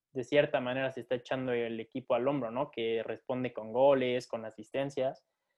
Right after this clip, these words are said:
La verdad, a mí sí me está gustando ver este Barcelona. La verdad, no espero grandes cosas. A lo mejor que pueda pelear ahí por la Liga, que el Atlético siga perdiendo.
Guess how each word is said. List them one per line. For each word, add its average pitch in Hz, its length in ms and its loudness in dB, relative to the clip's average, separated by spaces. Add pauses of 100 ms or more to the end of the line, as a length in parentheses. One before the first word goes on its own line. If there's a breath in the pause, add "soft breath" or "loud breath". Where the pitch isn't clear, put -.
(260)
La 127 140 6
verdad, 147 160 10
a 170 40 6
mí 180 120 4
sí 175 300 2
me 131 100 0
está 135 180 0
gustando 143 440 2
ver 135 140 4
este 135 200 -2
Barcelona. 139 540 -2 (100)
La - 80 2
verdad, 143 160 6
no 156 100 2
espero 143 580 6
grandes 127 420 0
cosas. 151 560 2 (360)
A 127 60 -6
lo 123 140 0
mejor 147 360 4
que 143 100 2
pueda 143 280 2
pelear 131 300 4
ahí 131 140 2
por 135 180 -2
la 120 100 -4
Liga, 147 320 2
que 120 220 -4
el 117 260 -4
Atlético 117 500 -2
siga 127 280 -2
perdiendo. 151 640 0